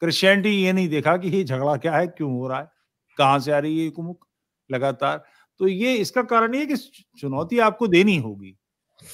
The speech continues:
और आज चुनौती देना, ये तो धन्यवाद दीजिए, दो हज़ार चौदह के बाद से जो ये बदलाव आया सोशल मीडिया का, उससे ये आवाज लग, मिल गई है।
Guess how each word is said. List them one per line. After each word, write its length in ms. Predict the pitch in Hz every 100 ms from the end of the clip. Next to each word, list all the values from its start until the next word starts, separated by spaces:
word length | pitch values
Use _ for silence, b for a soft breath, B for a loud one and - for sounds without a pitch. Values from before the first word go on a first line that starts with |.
| - -
और 80 | 143
आज 200 | 143 175
चुनौती 480 | - 160 160 165 165
देना, 440 | 160 160 190 208 - _ _ _ _ 127
ये 80 |
तो 280 | 139 196 208
धन्यवाद 480 | 156 123 143 170 175
दीजिए, 400 | 143 147 170 220
दो 160 | 180 143
हज़ार 280 | 147 170
चौदह 380 | 147 135 123 147
के 120 | 151
बाद 260 | 151 117 120
से 200 | - 170
जो 100 | 170
ये 120 | 170
बदलाव 460 | 131 107 120 139 139
आया 260 | 120 127
सोशल 340 | 127 113 104 135
मीडिया 400 | 117 113 117 110
का, 200 | 104 101
उससे 460 | 147 139 - -
ये 120 | 185 196
आवाज 460 | 165 123 147 165
लग, 220 | 147 131
मिल 180 | 123 113
गई 180 | 107 101
है। 160 | 90